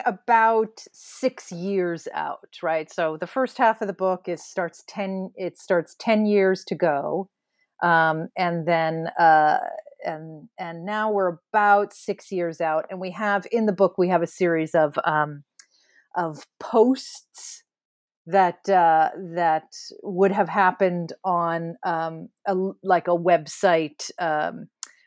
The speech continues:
bulletin board type of thing. And it is all of the posts about, uh, uh,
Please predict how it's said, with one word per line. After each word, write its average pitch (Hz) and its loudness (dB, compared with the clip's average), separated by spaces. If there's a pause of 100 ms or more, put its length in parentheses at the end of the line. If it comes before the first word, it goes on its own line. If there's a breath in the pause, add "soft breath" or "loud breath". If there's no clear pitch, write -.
(120)
bulletin 190 4
board 180 0
type 175 -4
of 165 -8
thing. 165 -8 (640)
And 180 0
it 190 2
is 175 2
all 190 6
of 170 2
the 170 -6
posts - -2
about, 160 -2
uh, 151 -2 (500)
uh, - -6